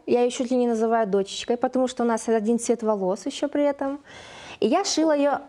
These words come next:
вместе с мамой. У меня мама мастер шитья, а я ещё тогда не умела особо шить. И я её попросила, сде-, говорю: «Мам, давай вместе, ты мне подсказывай, говори,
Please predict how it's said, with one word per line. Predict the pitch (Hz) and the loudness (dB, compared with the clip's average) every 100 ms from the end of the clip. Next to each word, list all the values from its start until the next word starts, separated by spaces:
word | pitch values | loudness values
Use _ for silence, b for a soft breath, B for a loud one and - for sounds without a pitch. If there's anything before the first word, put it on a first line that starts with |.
| - | -10
вместе | 202 220 262 - 285 | 0 2 2 2 -2
с | 277 | -2
мамой. | 254 214 175 165 - - - | 0 0 0 -2 -6 -10 -14
У | - | -2
меня | 220 233 381 | 2 2 4
мама | 381 339 311 - - | 2 2 2 0 -4
мастер | 214 196 - 233 | -2 -2 -2 -6
шитья, | - 302 294 330 370 | -2 -4 0 2 2
а | - | 0
я | 208 285 | 0 2
ещё | 330 - 285 | 0 -2 -2
тогда | 254 240 | 0 0
не | 254 262 | 2 2
умела | 262 208 175 | 2 2 0
особо | 175 190 185 | -2 -2 -2
шить. | 190 - - - _ B B B B | 0 0 0 -4 _ B B B B
И | |
я | 269 | 4
её | 403 415 | 4 2
попросила, | 311 285 277 - 339 339 294 | 0 0 -2 0 2 4 2
сде-, | 220 262 | 0 -2
говорю: | 202 202 240 233 | -2 0 0 2
«Мам, | 240 202 | 2 2
давай | 185 220 349 | 2 2 2
вместе, | 254 302 453 - | 2 2 0 -2
ты | - 247 | -2 2
мне | 262 | 2
подсказывай, | 254 254 - 370 453 277 | 0 -2 0 0 2 2
говори, | 208 226 240 370 | 2 2 2 2